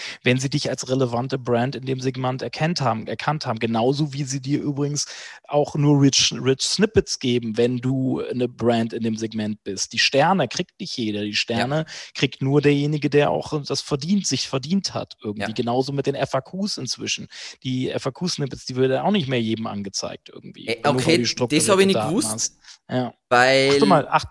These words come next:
Speaker 1: achte mal drauf. Also ich hab jetzt, am Anfang wurden diese F-A-Q-Snippets, sobald
Speaker 2: Jedem.
Speaker 1: strukturierte Daten jedem
Speaker 2: Ja.
Speaker 1: angezeigt. Das haben sie inzwischen wieder, äh, doch deutlich runtergefahren, weil das halt auch ziemlich s-,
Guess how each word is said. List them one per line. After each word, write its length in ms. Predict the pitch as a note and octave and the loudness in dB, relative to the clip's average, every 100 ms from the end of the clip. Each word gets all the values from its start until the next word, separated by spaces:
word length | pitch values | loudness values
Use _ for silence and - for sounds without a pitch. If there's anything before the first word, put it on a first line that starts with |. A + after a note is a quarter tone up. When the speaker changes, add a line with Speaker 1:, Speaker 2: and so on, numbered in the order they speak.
| _ - | _ -4
Speaker 1:
achte 240 | D#3 F#3+ | 0 0
mal 120 | D3+ | 2
drauf. 360 | A#2+ G2+ G#2 - | 2 0 -2 -4
Also 280 | B2 C#3+ - | -4 -4 -6
ich 240 | D3+ - | -6 -2
hab 140 | D3+ | -2
jetzt, 260 | D#3 D3+ - - - | -2 -2 -4 -8 -6
am 120 | B2+ | -2
Anfang 400 | C#3 F3+ G#3 F#3+ | -2 0 2 2
wurden 180 | D#3+ E3 | 2 2
diese 200 | D#3+ C#3+ | 2 -2
F-A-Q-Snippets, 1400 | C#3 C#3 C#3 C#3+ - D#3+ E3+ E3+ G#2+ - - E3 D#3+ D3 | 0 -2 -2 -6 -4 -6 -4 -4 -4 -6 -6 -4 -4 -4
sobald 300 | C#3 B2 C#3 | 0 4 4
Speaker 2:
Jedem. 120 | G#2+ | 2
Speaker 1:
strukturierte 540 | G2 D3 - D3 D#3 D3 | -2 -4 -2 -2 0 2
Daten 280 | C3+ C#3+ C#3 | 4 2 0
jedem 320 | B2+ D3 E3+ | -2 0 0
Speaker 2:
Ja. 60 | D#3+ | 0
Speaker 1:
angezeigt. 500 | F3+ - - F#3+ E3 | 0 -2 0 -2 -2
Das 100 | - | -2
haben 180 | D3+ D3 | -2 -2
sie 80 | |
inzwischen 420 | D#3 - D#3 - D3 | -4 -4 -2 -2 -2
wieder, 320 | C#3+ C#3+ D3 - - - - - | 0 2 2 -4 -18 -18 -20 -10
äh, 640 | - A#2+ F#2+ G#2 B2+ C#3 | -6 -4 -4 -2 -2 -2
doch 260 | C#3 D3+ E3+ | 2 2 2
deutlich 600 | - D3 F#3 - D3+ - | 2 4 4 2 -4 -2
runtergefahren, 840 | B2 B2+ A#2 A2+ - A2 A2 C#3+ C3+ | -4 -2 -2 -4 -2 0 0 0 2
weil 120 | B2+ | 2
das 200 | B2+ - | 2 2
halt 200 | B2 - | 2 0
auch 120 | - | -4
ziemlich 380 | - C#3 C3+ | -4 -4 -4
s-, 120 | B2+ | -6